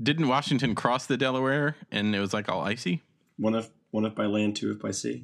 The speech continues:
Speaker 1: Yep, that's something completely different, but yep. <laughs>
Speaker 2: Uh, Valley Forge?
Speaker 1: Yep.
Speaker 2: Yeah.
Speaker 1: One if by land, uh, two in the pink.
Speaker 2: <laughs> Wow.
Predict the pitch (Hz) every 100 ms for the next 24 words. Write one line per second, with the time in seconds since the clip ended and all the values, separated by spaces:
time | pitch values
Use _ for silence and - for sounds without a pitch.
0 | 131 180 107 123 - 202 104 104 - -
1 | - 214 381 147 - 139 123 127 139 135
2 | 147 175 156 117 120 120 - 107 - -
3 | 139 - 339 - 381 - - 113 117 110
4 | 104 113 113 107 123 135 - - - 127
5 | 131 - - - - - 107 - 113 127
6 | 123 120 123 120 123 123 120 - - -
7 | - - - - - 104 104 98 98 -
8 | 117 117 113 151 123 - _ _ _ -
9 | - - - 131 151 156 151 -